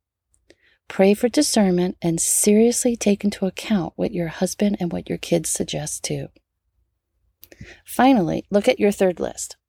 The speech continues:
What did you really want to do or try last year that you just never had a chance to do? This is the list that is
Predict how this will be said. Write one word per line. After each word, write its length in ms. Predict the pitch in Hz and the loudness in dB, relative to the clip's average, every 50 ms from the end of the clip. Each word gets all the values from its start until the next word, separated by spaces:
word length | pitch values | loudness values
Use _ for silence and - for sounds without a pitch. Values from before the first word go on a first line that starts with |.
| _ _ _ _ _ _ - - - _ _ - | _ _ _ _ _ _ -20 -20 -20 _ _ 0
What 180 | 180 185 208 214 | 2 4 4 6
did 180 | 294 285 - | 4 2 4
you 140 | 262 220 185 | 2 0 0
really 480 | 170 170 185 202 226 247 262 285 302 294 | 0 0 2 4 6 6 6 6 6 4
want 220 | 269 285 277 277 | 6 6 6 6
to 60 | 277 | 4
do 360 | - - 190 180 180 175 180 - | 4 2 0 2 0 0 -2 -2
or 100 | 185 175 | -4 -4
try 420 | - - - 170 170 180 190 208 | -4 -2 0 2 2 4 4 4
last 440 | 214 220 220 226 240 240 - - - | 4 4 2 0 0 -2 -6 -4 -2
year 300 | 180 165 160 156 151 160 | -2 -2 -2 -4 -6 -8
that 200 | 160 165 - - | -8 -8 -10 -8
you 180 | 165 165 165 160 | -8 -8 -8 -8
just 280 | - - 226 - - | -6 -6 -4 -4 0
never 200 | - 226 220 226 | 0 0 0 0
had 180 | 220 202 202 202 | 0 0 0 -2
a 40 | 202 | -2
chance 420 | - - 196 190 190 - - - | -4 -4 -6 -6 -6 -8 -12 -12
to 60 | - | -6
do? 280 | - 214 240 240 190 - - _ _ _ _ _ _ _ _ - _ _ _ _ _ _ _ _ _ _ _ - | -4 -2 -2 -2 -4 -8 -14 _ _ _ _ _ _ _ _ -20 _ _ _ _ _ _ _ _ _ _ _ -8
This 360 | - 170 196 233 226 - - | 0 4 4 4 4 4 0
is 140 | 254 240 - | -2 -2 2
the 120 | - 240 | 2 2
list 420 | 233 233 233 240 240 254 - - - | 4 4 4 4 4 2 0 0 0
that 140 | 196 180 | 0 2
is 200 | 175 175 175 - | 2 0 0 -2